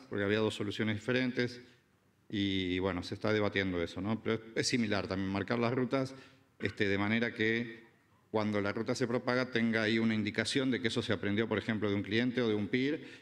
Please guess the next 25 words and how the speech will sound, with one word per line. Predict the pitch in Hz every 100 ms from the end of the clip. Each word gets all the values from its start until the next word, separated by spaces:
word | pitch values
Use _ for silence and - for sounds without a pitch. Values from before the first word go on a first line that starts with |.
| -
y, | 101 95 -
y | 90 85
ver | 98 104
si | -
eso | 101 107
se | - 98
propaga | - - 98 101 95
o |
no | 95
hacia | 98 - 92
arriba. | 87 85 80 - - - _ _ _ _ _ _ _ _ _ _ _ _ _ _ _ -
En | 143
R | 156 180
P | 170
K | 147 160
I | 180 202 240 226 - - -
también | - 123 143
hay, | 147 139 123 - 131
hay | 135
novedades | 131 131 131 131
in-, | 131 113 -
eh, | 120 113 101 - -
en | 113
este | 117 - 98
tema. | 131 151 175